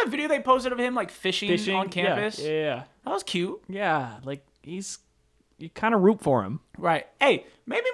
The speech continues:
Speaker 1: Monroe will have another golden year and go eight and four. You know? Really cement that team in history of the Monroe Warhawks. War, yeah, Warhawks.
Speaker 2: Yeah, they're the Warhawks.
Speaker 1: Yeah. That's a little,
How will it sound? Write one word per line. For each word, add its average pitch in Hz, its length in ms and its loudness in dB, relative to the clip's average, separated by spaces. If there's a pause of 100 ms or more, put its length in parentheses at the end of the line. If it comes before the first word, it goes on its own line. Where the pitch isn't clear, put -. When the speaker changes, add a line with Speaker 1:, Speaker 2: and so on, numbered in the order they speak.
Speaker 1:
Monroe 277 240 6
will 240 120 8
have 214 180 2
another 208 260 0
golden 175 400 -2
year 151 160 -4
and 143 80 -6
go 135 140 -4
eight 143 180 -6
and 131 80 -10
four. 107 320 -8 (720)
You 185 80 -6
know? 233 300 4 (640)
Really 277 320 4
cement 208 600 2
that 208 220 4
team 180 440 -6 (100)
in 151 100 -4
history 127 560 -8 (240)
of 139 160 -6
the 139 80 -6
Monroe 135 360 -2
Warhawks. 117 600 -10 (600)
War, 127 420 -4 (180)
yeah, 135 160 -4
Warhawks. 113 520 -8 (360)
Speaker 2:
Yeah, 131 140 -4
they're 117 140 -6
the 127 100 -4
Warhawks. - 560 -12 (160)
Speaker 1:
Yeah. - 180 -14 (1040)
That's - 140 -14
a - 40 -8
little, 117 320 -6